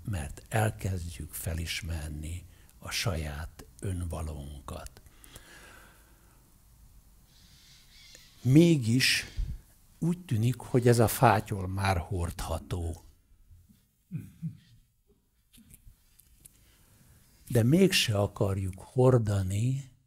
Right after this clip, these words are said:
mert az anyagvilághoz tartozik.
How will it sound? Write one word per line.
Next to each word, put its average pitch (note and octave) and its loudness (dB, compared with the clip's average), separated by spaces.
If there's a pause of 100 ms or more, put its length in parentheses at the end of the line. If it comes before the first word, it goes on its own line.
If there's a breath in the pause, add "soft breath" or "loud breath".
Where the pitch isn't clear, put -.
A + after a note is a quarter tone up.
(220)
mert G#2 -2
az G#2+ -6
anyagvilághoz F2 -4
tartozik. E2+ -8